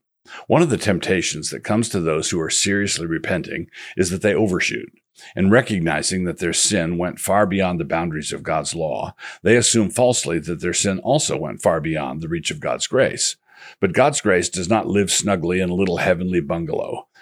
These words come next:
God's grace is a ranger, lives out in the Badlands, and rounds up outlaws.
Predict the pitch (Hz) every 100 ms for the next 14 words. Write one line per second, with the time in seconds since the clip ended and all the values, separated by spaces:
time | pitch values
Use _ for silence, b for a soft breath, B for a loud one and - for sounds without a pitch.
0 | B - 90 113 90 87 82 - 87 95
1 | 101 92 82 123 107 b - 92 87 98
2 | 98 113 95 90 80 78 73 95 90 82
3 | 82 92 - 87 - 87 78 69 53 -
4 | -